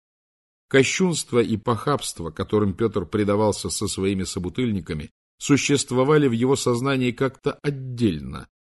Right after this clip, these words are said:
от приличного времяпрепровождения. Вскоре после возвращения из-за границы, одновременно с введением европейской одежды,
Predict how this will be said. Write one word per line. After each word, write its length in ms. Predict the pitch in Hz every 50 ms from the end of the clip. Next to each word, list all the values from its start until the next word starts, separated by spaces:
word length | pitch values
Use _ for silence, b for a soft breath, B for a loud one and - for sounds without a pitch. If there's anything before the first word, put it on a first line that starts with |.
| _
от 260 | - 107 104 - - -
приличного 760 | 127 131 123 101 98 95 82 - - - 117 117 117 117
времяпрепровождения. 1160 | 98 95 101 98 95 92 90 - 101 95 90 - 92 85 85 80 76 71 - - - - - - _ _ _ _ _ _ _ _ _ _ _ _ _ _ _ _ _ _ _ _ _ _ _ _ _ _ -
Вскоре 280 | - - 143 - 208
после 240 | 151 180 165 156 156
возвращения 640 | 147 143 123 127 123 131 127 - - 151 139 131 123
из-за 200 | 117 101 101 110
границы, 480 | 98 104 101 110 139 147 135 - - 104
одновременно 580 | 85 90 98 95 104 107 107 107 101 101 98
с 160 | 95 - -
введением 540 | 90 82 82 95 98 107 113 110 104 104 95 92
европейской 640 | 92 92 92 95 95 - 95 92 85 - - 80
одежды, 480 | 87 82 85 123 135 120 113 117 104